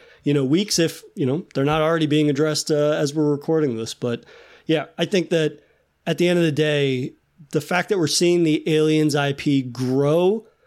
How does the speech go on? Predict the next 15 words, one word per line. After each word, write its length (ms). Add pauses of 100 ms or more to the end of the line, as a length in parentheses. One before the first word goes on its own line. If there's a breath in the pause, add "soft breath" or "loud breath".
(240 soft breath)
in 120
a 60
significant 560
way 200
in 80
terms 240
of 100
branching 420
out 140
with 120
different 280
types 240
of 100
experiences, 760
and 440